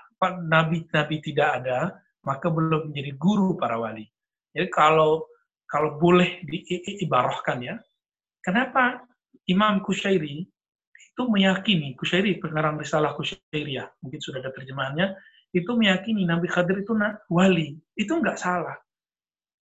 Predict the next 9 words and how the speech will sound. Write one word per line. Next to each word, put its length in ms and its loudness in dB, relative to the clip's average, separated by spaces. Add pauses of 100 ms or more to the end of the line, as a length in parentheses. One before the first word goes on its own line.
(160)
Eh, 320 -4 (400)
karena 560 2
sekarang 640 2
itu 240 -6
yang 240 -2
terlihat 560 -2
kewalian 720 2
Nabi 560 -14
Khidir. 320 -12